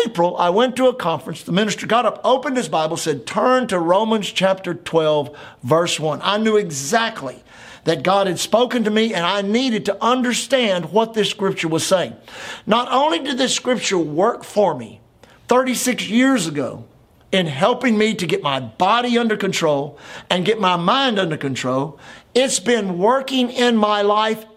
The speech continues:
ever since to keep my body under control and keep my mind under control.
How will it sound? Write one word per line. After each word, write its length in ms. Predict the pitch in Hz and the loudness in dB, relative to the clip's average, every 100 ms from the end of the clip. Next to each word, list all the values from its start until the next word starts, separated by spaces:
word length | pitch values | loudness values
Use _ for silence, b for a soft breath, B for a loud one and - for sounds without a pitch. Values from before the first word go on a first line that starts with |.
| - | -2
ever 260 | 285 285 247 | 2 2 0
since 580 | - 302 277 233 - - B B B | -4 0 0 0 -6 -14 B B B
to 80 | - | -6
keep 460 | - - 302 330 - | -2 0 0 0 -2
my 260 | 196 175 | -2 -2
body 380 | 143 160 147 151 | 0 -2 -2 -4
under 200 | 147 143 | -6 -6
control 600 | 135 139 160 160 208 214 B B - | -6 -4 0 0 0 -4 B B -2
and 240 | 247 233 | -2 -2
keep 320 | - 277 262 | 0 0 0
my 220 | 185 160 | -2 -2
mind 340 | 156 147 151 139 | -2 -4 -4 -4
under 220 | 127 123 | -4 -6
control. 500 | 113 117 127 107 - | -6 -6 -6 -10 -14